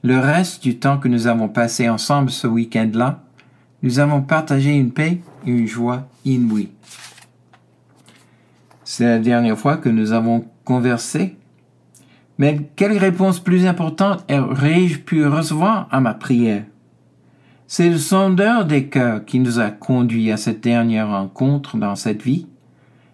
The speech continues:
et qui a scellé notre fraternité spirituelle pour l'éternité. Lorsque vous priez pour un être cher, confiez-vous au sondeur des cœurs,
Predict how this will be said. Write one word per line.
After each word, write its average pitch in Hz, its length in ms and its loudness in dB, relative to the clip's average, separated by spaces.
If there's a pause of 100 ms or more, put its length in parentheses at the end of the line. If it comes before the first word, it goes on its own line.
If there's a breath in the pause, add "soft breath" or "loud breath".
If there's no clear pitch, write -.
(220 soft breath)
et 123 140 0
qui 151 200 -2
a 139 120 2
scellé 165 680 -2
notre 120 300 -2
fraternité 139 840 0
spirituelle 147 800 -2 (560 loud breath)
pour 104 160 -2
l'éternité. 110 1000 0 (1700 soft breath)
Lorsque 175 440 2
vous 117 180 0
priez 110 340 -2
pour 110 200 -2
un 107 100 2
être 101 280 -4
cher, 101 460 -4 (880 soft breath)
confiez-vous 165 600 2
au 139 140 4
sondeur 120 520 0
des 107 200 -2
cœurs, 139 520 -2